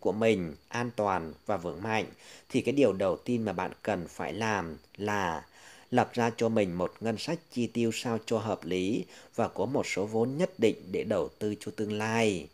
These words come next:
Xem tử vi cho thấy, hôm nay là ngày mười hai tháng sáu năm hai nghìn không trăm hai mươi mốt, âm lịch là ngày mùng ba tháng năm năm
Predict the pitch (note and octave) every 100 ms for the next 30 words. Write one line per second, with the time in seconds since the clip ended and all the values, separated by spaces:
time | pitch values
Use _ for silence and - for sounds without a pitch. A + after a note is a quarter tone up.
0 | _ _ _ _ _ _ _ _ _ _
1 | - - - - - C#3 A2 F2+ C3 C#3
2 | C#3+ C3+ B2 G2 A#2 G3+ - - C3+ B2+
3 | B2+ A#2+ G#2 F2 F2 F2 E2+ G2 A#2 A2
4 | A2+ G#2 D3 - G2 B2+ C3 A#2 A#2 G#2
5 | F#2+ D#2 - A2 G#2 - A2+ G#2+ G2+ A#2+
6 | F3+ - - - - - C#3+ C3+ A#2 F#2+
7 | - F2 F2 E2 D#2+ G2+ A#2 A2 G#2 G#2
8 | B2+ A#2 G#2+ G#2+